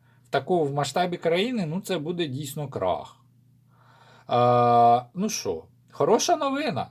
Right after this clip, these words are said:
Дві Кореї об'єднаються. Погана новина, що без війни не обійдеться.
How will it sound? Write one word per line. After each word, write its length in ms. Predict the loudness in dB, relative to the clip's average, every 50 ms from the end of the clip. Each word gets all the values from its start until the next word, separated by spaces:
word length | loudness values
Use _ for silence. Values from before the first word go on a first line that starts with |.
| _ _
Дві 220 | -6 -2 -2 -2 0
Кореї 520 | 2 2 4 4 6 4 4 4 4 4
об'єднаються. 1000 | 4 2 2 0 -4 -4 -2 -2 0 0 0 0 0 -2 -4 -6 -10 -12 -12 -14 -14 _ _ _ -14 -2
Погана 440 | 2 4 6 6 6 6 4 2 0
новина, 540 | 0 -2 -4 -4 -4 -2 0 0 0 0 -2 -6
що 160 | -8 -8 -2
без 220 | 0 0 0 0
війни 320 | -2 -4 -4 -2 -4 -4 -2
не 100 | -2 -4
обійдеться. 800 | -2 -2 -2 -4 -2 -2 -2 -2 -4 -4 -8 -14 -18 -20 -20